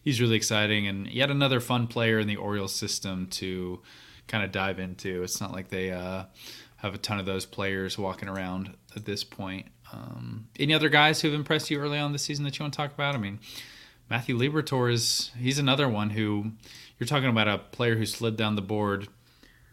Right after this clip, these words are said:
um, further than you expected in Cole Young. Matthew Liberatore was kinda my first experience of a player sliding down the board in the draft. I remember it was my first year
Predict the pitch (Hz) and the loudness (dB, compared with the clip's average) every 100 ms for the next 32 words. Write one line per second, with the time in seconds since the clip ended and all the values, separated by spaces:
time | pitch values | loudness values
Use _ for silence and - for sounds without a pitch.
0 | - _ - 110 55 110 113 107 - 120 | -20 _ -8 -6 -4 -4 -6 -6 0 2
1 | 107 110 110 101 - 113 117 110 101 95 | 4 4 4 2 0 0 0 0 -2 -6
2 | - 107 98 110 110 98 95 135 123 104 | -4 -2 0 0 0 0 -2 -2 0 0
3 | 135 120 104 95 92 - 123 101 101 - | 0 0 -2 -2 -2 -4 -2 -2 -2 -2
4 | 120 110 - 107 - - 110 110 101 90 | 0 0 0 -6 -6 -4 0 2 0 -2
5 | 98 98 - 104 101 98 95 92 - - | -6 -8 -8 -4 -2 0 -2 -4 -8 -20
6 | - - - - 107 92 104 107 101 98 | -20 -18 -8 -6 -2 2 2 2 0 -2
7 | 90 98 101 98 98 98 101 - 101 107 | -2 -2 -2 -4 -2 0 0 0 -2 -2
8 | 104 104 98 107 101 - 104 101 | -2 -2 -2 -2 -4 -2 0 0